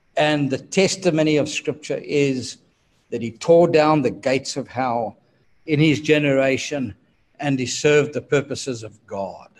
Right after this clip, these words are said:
And no matter how weak you feel, no matter how diminished you feel, no matter how broken your testimony is, my dear friend,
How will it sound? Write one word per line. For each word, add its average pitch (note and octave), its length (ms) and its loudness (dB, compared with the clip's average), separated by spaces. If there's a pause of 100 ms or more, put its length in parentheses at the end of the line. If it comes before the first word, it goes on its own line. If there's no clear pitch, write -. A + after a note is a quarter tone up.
(760)
And A#2 100 -12
no A#2+ 60 -8
matter C3+ 280 2
how B2 160 2
weak C#3+ 340 0
you C#3+ 80 0
feel, C#3+ 460 -2
no A#2+ 100 -8
matter A#2 320 -8
how A#2+ 140 -4
diminished D#3 680 2
you C3 120 -2
feel, G#2 520 -12 (600)
no B2 100 -10
matter B2 320 -2
how A#2 160 -2
broken D3 500 2
your A#2+ 140 -6
testimony A#2+ 840 -4 (480)
is, C#3 440 0 (220)
my C#3+ 400 2
dear C#3+ 360 0
friend, A#2+ 600 -8